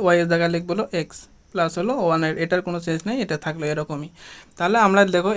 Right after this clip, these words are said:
এক্স এর জায়গায় ওয়াই লিখলাম আর ওয়াই এর জায়গায় এক্স লিখলাম। তো এখন দেখি যে আগের রাশিটা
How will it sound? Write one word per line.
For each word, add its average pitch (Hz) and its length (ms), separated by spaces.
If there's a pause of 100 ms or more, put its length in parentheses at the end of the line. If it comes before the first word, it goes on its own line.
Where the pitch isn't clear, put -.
এক্স 175 160
এর 196 100
জায়গায় 196 200
ওয়াই 180 200
লিখলাম 190 340
আর 156 120
ওয়াই 151 120
এর 156 100
জায়গায় 160 200
এক্স - 180
লিখলাম। 151 220 (160)
তো - 120
এখন 202 220
দেখি 180 220
যে 196 40 (140)
আগের 165 240
রাশিটা 185 260